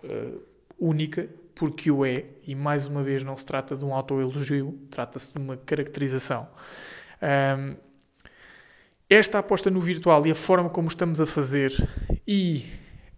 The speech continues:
a possibilidade de comunicar de forma tão pessoal e ao mesmo tempo tão indireta tem definido o nosso escritório e acreditamos que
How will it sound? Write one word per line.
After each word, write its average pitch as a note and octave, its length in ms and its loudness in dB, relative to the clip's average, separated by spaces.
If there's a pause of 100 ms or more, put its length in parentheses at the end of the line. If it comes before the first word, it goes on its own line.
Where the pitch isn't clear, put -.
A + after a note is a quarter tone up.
(880)
a D#3+ 140 2
possibilidade E3 1200 0
de E3 120 -2
comunicar F#3 600 -2
de - 80 -10
forma D#3 360 0
tão F3+ 260 -4
pessoal C3+ 760 6 (300)
e D#3 100 2
ao D#3 80 4
mesmo F#3 320 0
tempo D#3+ 300 -2
tão F3 280 -2
indireta D3+ 640 0 (520)
tem E3 160 4
definido E3 420 0
o D#3 40 0
nosso D3 180 0
escritório C#3+ 640 0 (160)
e E3+ 180 2
acreditamos D3 600 -2
que - 200 -18